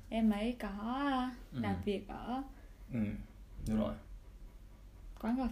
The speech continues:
Speaker 1: phê
Speaker 2: Ừ.
Speaker 1: ở ký túc xá.
Speaker 2: Ký túc xá,
Speaker 1: Ừ,
Speaker 2: đúng rồi.
Speaker 1: để trải nghiệm.
Speaker 2: Đúng rồi. Thì em, à, em lên, à, nói về Đà Lạt.
Speaker 1: À, còn
Speaker 2: Ừ.
Speaker 1: em nói về Đà Lạt.
Speaker 2: Ừ, Đà Lạt, à,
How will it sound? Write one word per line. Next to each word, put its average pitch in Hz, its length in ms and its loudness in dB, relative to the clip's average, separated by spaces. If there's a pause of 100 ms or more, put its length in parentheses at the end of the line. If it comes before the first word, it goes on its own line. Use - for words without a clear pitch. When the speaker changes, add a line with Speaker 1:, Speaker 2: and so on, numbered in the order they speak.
Speaker 1:
phê 240 300 8 (120)
Speaker 2:
Ừ. - 60 0 (380)
Speaker 1:
ở - 200 -6
ký 233 100 2
túc 269 120 -4
xá. 226 380 -6
Speaker 2:
Ký - 80 -8
túc 220 120 -4
xá, - 140 -6
Speaker 1:
Ừ, 101 280 0
Speaker 2:
đúng 107 100 12
rồi. - 180 6
Speaker 1:
để 175 140 2
trải - 160 2
nghiệm. 233 240 8 (240)
Speaker 2:
Đúng 98 100 0
rồi. 95 160 2 (840)
Thì 101 420 0 (120)
em, 117 260 0
à, 107 340 2
em 110 240 4
lên, 120 180 0
à, 101 440 2 (440)
nói 95 680 0
về 50 1000 -2 (680)
Đà 110 120 8
Lạt. 110 160 0 (760)
Speaker 1:
À, 208 380 0
còn 208 160 0
Speaker 2:
Ừ. - 60 4
Speaker 1:
em 220 180 8
nói 220 180 4
về 226 160 4
Đà 180 140 -2
Lạt. 170 320 -6 (300)
Speaker 2:
Ừ, 113 60 -4 (420)
Đà 113 120 0
Lạt, 107 260 2
à, 98 140 -2